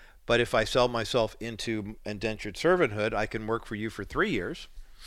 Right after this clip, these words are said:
<clears throat> have a place to live, roof over my head,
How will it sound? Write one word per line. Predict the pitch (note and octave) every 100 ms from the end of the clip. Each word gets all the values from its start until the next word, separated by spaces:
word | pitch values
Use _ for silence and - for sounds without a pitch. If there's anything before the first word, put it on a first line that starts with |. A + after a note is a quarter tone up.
| -
<clears throat> | - - - - -
have | A3+ C#3 A#2 C#3 B2+
a |
place | - C3+ C#3+
to | E3
live, | A#2+ C3 A2
roof | G#2+ -
over | G#2 G2
my | F#2+ F#2+
head, | D3 D#3+ C#3+